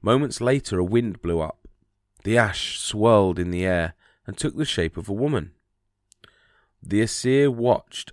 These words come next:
astonished, as Golvig's body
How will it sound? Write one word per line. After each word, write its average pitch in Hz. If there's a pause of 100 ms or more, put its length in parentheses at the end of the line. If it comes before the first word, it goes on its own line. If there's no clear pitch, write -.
astonished, - (600)
as 98
Golvig's 127
body 101